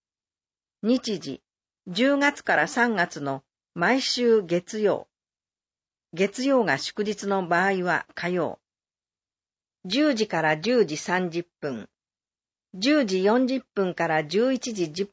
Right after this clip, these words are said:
分のどちらか。十月は七日水曜、十四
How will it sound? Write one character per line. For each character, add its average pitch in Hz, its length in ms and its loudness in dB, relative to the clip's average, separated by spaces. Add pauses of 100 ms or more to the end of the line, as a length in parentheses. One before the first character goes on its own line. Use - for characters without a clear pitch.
分 135 280 -10 (240)
の 208 280 0 (240)
ど 180 180 4
ち 220 160 -4
ら 196 160 2
か。 - 260 -6 (1300)
十 233 280 2
月 269 300 0
は 175 240 0 (260)
七 208 340 2
日 233 300 0 (100)
水 220 440 0
曜、 160 280 0 (440)
十 254 360 2
四 170 220 4